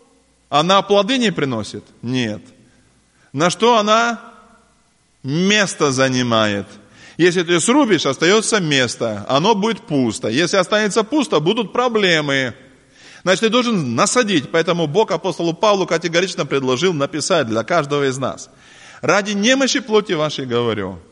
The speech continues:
как вы предавали члены ваши в орудия неправды на дела греховные, так не меньше»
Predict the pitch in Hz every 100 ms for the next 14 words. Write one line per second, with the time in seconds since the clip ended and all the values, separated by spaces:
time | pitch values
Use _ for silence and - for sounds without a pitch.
0 | - - 208 226 262 - 185 180 151 135
1 | 131 131 127 117 117 135 135 147 151 156
2 | - 170 135 113 113 113 120 156 143 165
3 | 123 113 123 113 110 127 135 139 156 -
4 | - - - _ - 214 240 220 139 -
5 | - 117 135 185 208 196 160 131 - 123
6 | 110